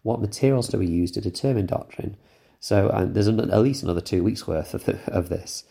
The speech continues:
Um, but I think this idea of esoteric doctrine is useful to know because it helps us understand that we can study out, ponder, and think about, and perhaps even discuss, you know, around the,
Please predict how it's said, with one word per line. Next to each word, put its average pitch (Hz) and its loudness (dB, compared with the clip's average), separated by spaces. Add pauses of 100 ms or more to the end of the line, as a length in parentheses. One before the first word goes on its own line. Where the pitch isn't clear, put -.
(320)
Um, 90 2
but - 0
I 98 -8
think 120 -2
this 104 0
idea 98 2
of 95 -4 (100)
esoteric 101 -4
doctrine 90 -4
is 87 -4
useful 120 0
to 123 -6
know 98 -4 (360)
because 123 0
it 127 0
helps 156 0
us 117 0
understand 110 -2
that 117 -2
we 127 0
can 180 -2 (200)
study 104 0
out, 110 0
ponder, 98 0
and 95 -4
think 127 -2
about, 92 -4 (440)
and 175 -2
perhaps 165 0
even 147 2
discuss, 120 -2
you 101 0
know, 95 4
around 101 4
the, 98 0